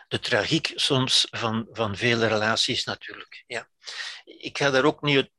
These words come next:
nu niet op in, want u begrijpt ook, ook hierover zouden we een hele avond en misschien nog wel meer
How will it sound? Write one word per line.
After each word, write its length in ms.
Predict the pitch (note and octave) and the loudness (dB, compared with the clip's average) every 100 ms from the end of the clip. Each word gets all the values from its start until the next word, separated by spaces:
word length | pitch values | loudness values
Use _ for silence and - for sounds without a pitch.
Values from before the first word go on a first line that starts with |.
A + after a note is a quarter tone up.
| _ | _
nu 260 | A#2 B2+ | -4 -2
niet 240 | C3+ B2+ - | 0 -2 -2
op 160 | - | 2
in, 200 | D3+ F3+ | 4 4
want 280 | C3 A#2 - | 4 0 -2
u 100 | A#2 | -6
begrijpt 420 | A#2+ G#2+ G#2 - | -2 0 0 0
ook, 260 | B2 A2 - | -4 -4 -2
ook 200 | C3 A#2 | -2 0
hierover 540 | - D3 C#3+ C#3 C3 C3+ | 2 4 6 4 2 0
zouden 340 | C3 A#2 A2+ | 2 2 2
we 60 | A2+ | 0
een 200 | A2 A2 | 0 0
hele 440 | A2+ G#2+ G#2+ A#2 | 0 0 0 0
avond 480 | B2 B2 B2 A#2+ - | 0 0 -2 -8 -8
en 100 | A2 | -4
misschien 280 | G#2 - B2 | -2 -2 -2
nog 180 | A2 | -4
wel 140 | - A2 | -4 -4
meer 340 | A2 C3 C3+ | 2 2 2